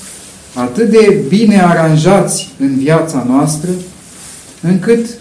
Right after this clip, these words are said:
nu mai vedem mai departe de noi înșine și de ușa noastră. Ni se limitează foarte mult vederea duhovnicească.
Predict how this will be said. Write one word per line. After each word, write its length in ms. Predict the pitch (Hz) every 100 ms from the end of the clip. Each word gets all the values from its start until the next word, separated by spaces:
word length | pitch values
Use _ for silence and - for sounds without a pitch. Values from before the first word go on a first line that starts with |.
| - - -
nu 160 | 226
mai 320 | 269 214 185 165
vedem 380 | 156 151 165
mai 180 | 156 143
departe 560 | 131 127 143 147 135 135
de 180 | 123 123
noi 300 | 131 120 120
înșine 360 | 117 113 117 113
și 160 | 113 123
de 100 | 120
ușa 400 | 123 120 123 110
noastră. 340 | 110 107 - - - - - - - - -
Ni 140 | 160
se 160 | 165 185
limitează 760 | 180 180 175 190 208 214 196 196
foarte 640 | - 202 226 202 - 160 160
mult 180 | 170 - - - - - - 113
vederea 800 | 139 135 139 165 165 156 151 -
duhovnicească. 920 | 127 131 131 117 113 113 117 107 -